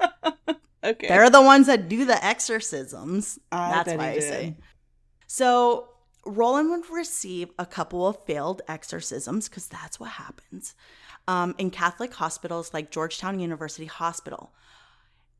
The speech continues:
Speaker 2: only to return home where his family looked in horror at the word Saint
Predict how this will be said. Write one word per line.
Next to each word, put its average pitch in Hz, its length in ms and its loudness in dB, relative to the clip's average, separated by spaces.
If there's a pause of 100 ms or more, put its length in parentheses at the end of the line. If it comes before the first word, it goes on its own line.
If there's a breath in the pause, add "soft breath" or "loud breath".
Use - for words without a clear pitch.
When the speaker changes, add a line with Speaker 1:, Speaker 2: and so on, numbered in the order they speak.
Speaker 2:
only 285 400 2
to 320 160 -14
return 269 460 -4
home 160 600 -6
where 170 100 -8
his 170 160 -12
family 180 320 -8
looked 190 360 -6
in 254 120 -4
horror 165 300 -6
at 156 160 -12
the 160 60 -8
word 151 320 -8
Saint - 520 -6